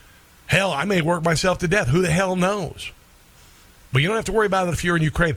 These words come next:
and you certainly don't have to worry about it if you're coming across the border illegally. Yeah.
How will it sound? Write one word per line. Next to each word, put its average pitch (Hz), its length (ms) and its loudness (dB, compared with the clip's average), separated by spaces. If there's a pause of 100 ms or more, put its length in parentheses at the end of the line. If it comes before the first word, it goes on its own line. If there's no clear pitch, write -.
(100)
and 143 180 2
you 123 80 2
certainly 214 460 0
don't 175 160 2
have 170 180 0
to 147 80 -2
worry 151 220 2
about 139 180 0
it 131 80 -2
if 113 80 -2
you're 117 80 -2
coming 156 240 0
across 143 340 0
the 120 100 -6
border 156 440 0 (380)
illegally. 226 560 0 (520)
Yeah. 202 320 0